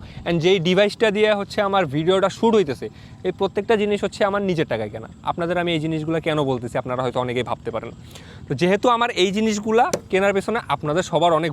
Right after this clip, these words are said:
বড় একটা অবদান আছে, তাই আমি ভাবলাম যে আপনাদের সাথে আমি আমার লাইফের এই স্টোরিটা শেয়ার করি।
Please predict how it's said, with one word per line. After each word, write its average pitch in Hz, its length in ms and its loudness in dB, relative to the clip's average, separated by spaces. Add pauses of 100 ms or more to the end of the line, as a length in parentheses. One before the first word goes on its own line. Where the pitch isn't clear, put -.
বড় 143 200 4
একটা - 180 2
অবদান 190 260 0
আছে, 202 180 -2
তাই 202 180 4
আমি 202 140 2
ভাবলাম 190 280 2
যে 196 80 0
আপনাদের 175 340 0
সাথে 170 260 -2
আমি 180 160 0
আমার 165 180 0
লাইফের 151 280 0
এই 143 100 2
স্টোরিটা 143 360 0
শেয়ার 117 260 -2
করি। 107 200 -12